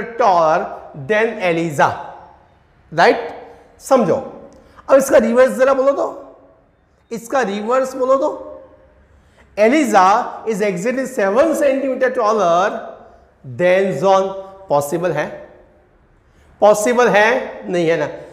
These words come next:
समझो, एक बंदा उससे height में ब-, seven centimeter taller है, दूसरा भी तो possible होगा?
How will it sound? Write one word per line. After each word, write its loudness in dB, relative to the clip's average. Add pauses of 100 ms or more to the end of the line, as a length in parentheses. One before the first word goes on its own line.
(140)
समझो, -4 (140)
एक 0 (540)
बंदा 4 (1200)
उससे 0 (340)
height 0
में 2
ब-, -2
seven 2
centimeter -2
taller 4
है, 0 (480)
दूसरा 0
भी 0
तो -4 (1000)
possible -2
होगा? 0